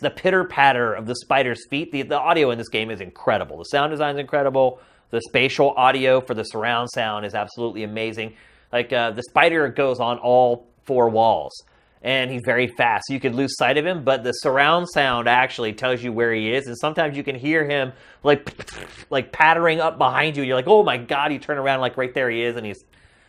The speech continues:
I'm having a blast with this game. I really, really like it. I don't want the alpha to end. I don't want to stop playing it.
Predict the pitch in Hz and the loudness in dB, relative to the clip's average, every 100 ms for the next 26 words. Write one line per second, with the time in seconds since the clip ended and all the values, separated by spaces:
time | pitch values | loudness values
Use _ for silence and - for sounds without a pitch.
0 | _ _ _ _ _ _ - 175 180 165 | _ _ _ _ _ _ -2 0 2 0
1 | 147 117 120 113 - 117 104 107 101 101 | 0 -2 0 -2 -2 -12 -12 -8 -8 -4
2 | 120 120 120 127 120 113 110 104 101 104 | -6 -4 -4 -4 -4 -4 -4 -4 -6 -6
3 | 139 139 113 101 131 135 123 120 104 104 | -6 -6 -6 -4 -4 -4 -4 -4 -6 -6
4 | 107 95 95 104 110 107 120 113 113 110 | -8 -8 -10 -8 -8 -4 -4 -4 -6 -8
5 | 104 - 120 110 - 110 101 82 76 - | -14 -4 -2 -2 -4 -6 -6 -8 -14 -20